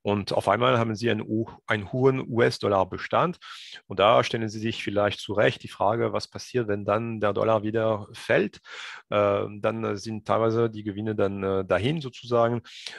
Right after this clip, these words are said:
Und, äh, was kann ich da machen, um mich dann gegen einen fallenden Dollar zu schützen? Darum geht es hier,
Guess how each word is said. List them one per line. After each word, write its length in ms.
Und, 480
äh, 40
was 800
kann 140
ich 80
da 100
machen, 340
um 200
mich 160
dann 240
gegen 240
einen 160
fallenden 320
Dollar 280
zu 140
schützen? 460
Darum 260
geht 140
es 160
hier, 240